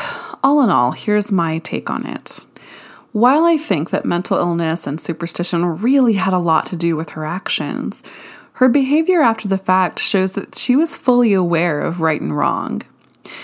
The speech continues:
The fact that she relished in the murder of vulnerable women was a key factor in my thinking that she wasn't only proud, she was narcissistic about her abilities as a murderer. I could also see her not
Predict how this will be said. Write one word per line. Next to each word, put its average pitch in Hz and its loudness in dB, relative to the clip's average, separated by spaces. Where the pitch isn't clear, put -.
The 233 4
fact 262 4
that 277 4
she 247 4
relished 185 2
in 185 2
the 180 2
murder 170 2
of 160 0
vulnerable 175 0
women 156 -2
was 220 4
a - -6
key - 2
factor 226 2
in 160 0
my 175 4
thinking 202 2
that 190 0
she 208 0
wasn't 220 2
only 190 2
proud, 165 0
she - 0
was 220 2
narcissistic 254 2
about 156 2
her - -2
abilities 160 0
as 165 -4
a 165 -2
murderer. 156 -4
I 220 4
could 269 4
also 285 4
see 240 4
her 202 4
not 180 2